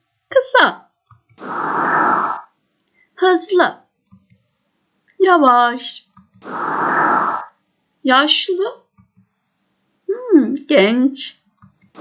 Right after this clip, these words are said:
yüksek, alçak,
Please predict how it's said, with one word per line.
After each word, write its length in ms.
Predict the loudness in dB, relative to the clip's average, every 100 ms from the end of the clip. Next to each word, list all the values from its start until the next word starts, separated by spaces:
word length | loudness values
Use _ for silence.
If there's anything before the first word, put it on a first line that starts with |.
| -10 -8 -6 -4 -2 -2 -2 -2 -6 -10 _ _ _ _ -8
yüksek, 960 | -8 -6 -6 0 0 0 -4 -14 -20 _ _ _ _ _ _ _ -20 _ _ _ _ _ _ _ _ _ _ _ _ -10 2
alçak, 960 | 2 2 -2 0 4 4 0 -6 _